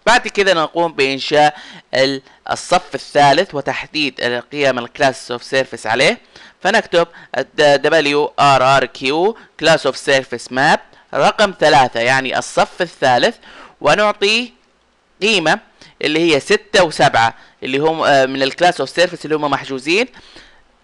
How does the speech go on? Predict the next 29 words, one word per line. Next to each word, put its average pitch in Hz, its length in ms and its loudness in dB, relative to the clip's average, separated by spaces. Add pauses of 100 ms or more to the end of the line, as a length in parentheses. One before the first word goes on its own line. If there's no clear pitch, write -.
أي 196 200 2
بيانات 160 380 2
راح 135 100 -2
تكون 139 560 -6
تابعة 131 340 2
ستة 131 340 -4
وسبعة 170 560 2 (280)
أو 127 240 0
أي 170 220 -2
frames 151 380 -2
راح - 80 -6
تكون 127 480 -8
بقيمة 135 380 -6 (280)
class 143 160 2
of 123 140 -10
surface 131 340 -4
ستة - 360 -6
وسبعة 160 440 -2 (320)
راح 139 140 -2
تقف 156 400 -2
في - 80 -16
الصف - 320 -2 (260)
الثالث. 117 460 -2 (600)
وبعد 202 320 0
كده 185 260 2
ننتقل 160 340 -2
للصف 143 380 -2
الرابع 139 400 4
والأخير 131 640 0